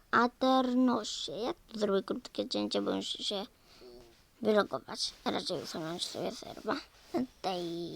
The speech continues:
mail. Zaraz wracam.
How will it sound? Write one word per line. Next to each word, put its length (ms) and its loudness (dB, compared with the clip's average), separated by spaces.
mail. 340 0
Zaraz 200 -2
wracam. 580 2